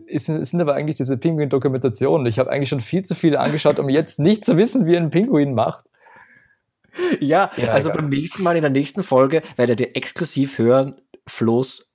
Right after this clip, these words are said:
Speaker 2: äh, Pinguin-Imitation. Ich freu mich drauf. Ähm, ich möchte aber noch zum Thema Humor zwei Sachen sagen, bevor wir, ich weiß nicht, also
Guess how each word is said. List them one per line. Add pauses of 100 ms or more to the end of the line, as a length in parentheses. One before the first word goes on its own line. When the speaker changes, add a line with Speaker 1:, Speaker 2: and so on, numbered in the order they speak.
(160)
Speaker 2:
äh,
Pinguin-Imitation. (180)
Ich
freu
mich
drauf. (640)
Ähm,
ich
möchte
aber
noch
zum
Thema
Humor
zwei
Sachen
sagen, (480)
bevor
wir, (1040)
ich
weiß
nicht,
also